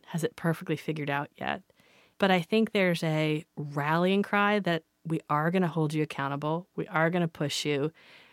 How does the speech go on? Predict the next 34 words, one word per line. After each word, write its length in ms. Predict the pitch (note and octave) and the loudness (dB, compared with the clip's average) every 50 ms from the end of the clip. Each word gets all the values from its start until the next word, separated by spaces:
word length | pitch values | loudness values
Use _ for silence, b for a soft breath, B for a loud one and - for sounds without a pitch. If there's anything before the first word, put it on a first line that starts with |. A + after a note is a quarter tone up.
| B B - | B B -6
We'll 100 | D3+ C#3 | -4 -2
show 240 | - - - F3+ E3+ | 0 0 2 4 4
you 200 | E3 D#3+ C#3 - - | 4 4 2 2 2
all 240 | E3 D#3+ E3+ F3+ F#3+ | 4 4 6 6 4
the 100 | F3+ F3 | 4 2
benefits 640 | E3 - D3+ D3 D#3 D#3+ D3+ - - D3+ D3 - | -2 -2 -2 0 0 -2 -2 -4 -6 -8 -6 -4
of 160 | - C#3+ C#3 C#3 | -4 -4 -2 -2
it 240 | C#3 C3+ C3+ - - b b b b b b b b b | -2 -4 -4 -6 -12 b b b b b b b b b
that 200 | - F#3 E3 - _ _ | 0 0 0 0 _ _
will 140 | - F#3 F3+ | -4 -2 -2
really 300 | F3 F3+ F#3+ G#3 A#3+ G#3+ | 0 0 2 2 2 2
change 400 | - - - F3+ E3 E3 D#3+ - | 0 0 0 2 2 2 2 0
things. 320 | - - D3 - - - - | -2 -6 -6 -6 -6 -6 -4
So 100 | - E3 | -2 -4
to 220 | D#3+ - - F#3 | -2 -2 0 0
me, 400 | F#3 F#3+ G3+ A3 A#3 B3 B3 A#3 - | 2 2 2 2 2 0 0 -2 -4
the 120 | - E3 | -8 -8
fact 500 | - - - - G3+ G3+ G#3 G3+ - - | -8 -6 -2 0 2 2 2 0 -2 -4
that 160 | G3 E3+ E3 | -6 -6 -4
this 220 | - E3 D#3 - - | -2 -4 -4 -2 -2
is 100 | D#3 D3 | -4 -4
something 420 | - - F3 E3 D#3+ - F3 E3+ | -2 -2 -2 -2 -2 -2 0 0
that 140 | E3 D#3 D3+ | 0 0 0
is 320 | D3 D3 D3 D3 C#3+ - - b b b b b b b b b b b b b - | 0 0 -2 -2 -4 -6 -10 b b b b b b b b b b b b b 2
over 420 | A3+ A#3+ B3+ A3 F3+ F3 D#3+ D3+ | 6 6 6 6 4 2 0 0
and 200 | - - D#3 D#3 - - | 0 -2 -2 -4 -2 2
over 360 | - G3 F#3+ F#3 D#3+ E3 D#3+ | 4 4 4 4 4 0 -2
and 240 | - - E3+ E3 D#3+ - - | -2 -2 -2 -4 -4 -2 0
over 280 | F3 F3 D#3+ D#3 E3 | 2 2 4 4 2
again 280 | D#3 D#3 E3 D3 C#3+ C#3+ | 0 0 0 -2 -2 -2
repeated 720 | C#3+ C#3+ - - - - G3 F3+ E3 D#3 D3 C#3+ C3+ - _ _ | -2 -4 -6 -6 -4 0 0 2 2 2 0 0 -2 -6 _ _
in 200 | - F#3+ F#3+ F#3 | 4 6 6 8
the 60 | F3+ F3 | 8 6
media 520 | E3+ E3 D#3 D#3 D#3 D3+ D3 C#3+ C#3+ B2+ | 4 4 2 2 0 0 -2 -2 -4 -6